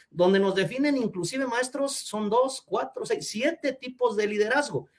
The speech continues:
Liderazgo institucional, liderazgo gestor, transformativo, moral y auténtico, distribuido, liderazgo docente y liderazgo contingente.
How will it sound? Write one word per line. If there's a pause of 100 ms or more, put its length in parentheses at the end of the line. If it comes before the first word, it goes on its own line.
(160)
Liderazgo
institucional, (200)
liderazgo
gestor, (120)
transformativo,
moral
y
auténtico, (320)
distribuido, (240)
liderazgo
docente
y
liderazgo
contingente.